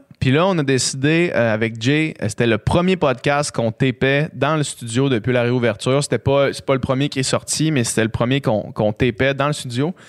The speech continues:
Puis, euh, on a décidé de faire un deux parts.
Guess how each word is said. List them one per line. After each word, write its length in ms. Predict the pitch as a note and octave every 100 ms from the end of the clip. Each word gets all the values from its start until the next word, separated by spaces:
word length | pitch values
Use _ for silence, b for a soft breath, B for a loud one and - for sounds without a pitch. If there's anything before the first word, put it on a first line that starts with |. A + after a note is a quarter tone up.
| B B B
Puis, 260 | - E3+ F#3 -
euh, 760 | C3 B2+ A#2+ A#2+ A#2 A2 A2+ - B2+
on 80 |
a 80 | C3+
décidé 300 | C3+ B2+ E3
de 60 | E3+
faire 280 | E3 E3 D3+
un 520 | B2+ A#2+ A2+ A2 G#2+ B2+
deux 240 | B2 F#3
parts. 480 | D#3+ D#3 - -